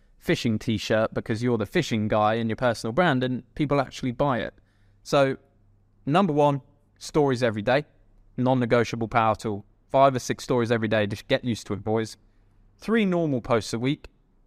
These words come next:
These should tell stories, entertain people, provide value, be of good quality. These are the main st-,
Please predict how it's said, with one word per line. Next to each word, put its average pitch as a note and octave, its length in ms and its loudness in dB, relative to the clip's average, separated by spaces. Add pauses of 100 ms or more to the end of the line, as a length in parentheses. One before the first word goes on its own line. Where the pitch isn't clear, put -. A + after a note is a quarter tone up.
(120)
These C#3 160 0
should A2+ 180 -6
tell A#2+ 220 2
stories, D#3+ 560 0
entertain D3 520 0
people, C#3+ 400 -2
provide A#2 360 0
value, C3+ 400 0
be A#2+ 140 -2
of G#2 120 -8
good C3 180 -6
quality. D3 600 0
These B2 200 -4
are A#2+ 40 -4
the A2+ 140 0
main B2 360 0
st-, - 240 -8